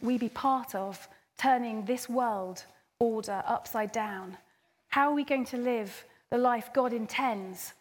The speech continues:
but perhaps not the life we expect? Last year, I responded to Jesus' gentle nudge to, I thought it was a gentle nudge. Um,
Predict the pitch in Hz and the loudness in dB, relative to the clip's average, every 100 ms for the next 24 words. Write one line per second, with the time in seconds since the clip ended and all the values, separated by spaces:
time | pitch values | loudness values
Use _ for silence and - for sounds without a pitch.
0 | _ _ _ _ _ - - 220 - 302 | _ _ _ _ _ -4 0 0 0 -2
1 | - - 233 233 214 226 214 - 214 - | -4 -4 -2 0 0 0 -2 -2 -2 -2
2 | - - 233 - - - _ _ _ _ | -6 -4 -4 -6 -16 -20 _ _ _ _
3 | _ _ _ 831 807 719 - 932 - - | _ _ _ _ _ -14 -10 -10 -12 -18
4 | _ _ _ _ 320 330 320 _ _ _ | _ _ _ _ _ _ _ _ _ _
5 | _ _ _ - - - - 285 302 285 | _ _ _ -18 -16 -4 4 6 4 0
6 | - 277 226 190 247 262 254 - 262 254 | 0 2 2 0 0 0 -2 -2 -2 0
7 | 233 220 - - 233 214 254 254 220 208 | -2 -4 -6 -2 -2 0 0 0 -2 -4
8 | 220 - 247 247 220 214 208 190 190 - | -4 0 0 2 0 -2 -2 -2 -4 -8
9 | - - - _ _ _ _ _ _ - | -10 -12 -20 _ _ _ _ _ _ 0
10 | 247 226 220 208 - _ - 254 247 - | 2 2 -2 -4 -10 _ 0 0 0 -2
11 | 226 233 208 208 220 214 208 202 196 185 | -2 0 -2 0 2 0 -2 -2 -2 -4
12 | - - 220 202 202 | -12 -4 -2 -2 -4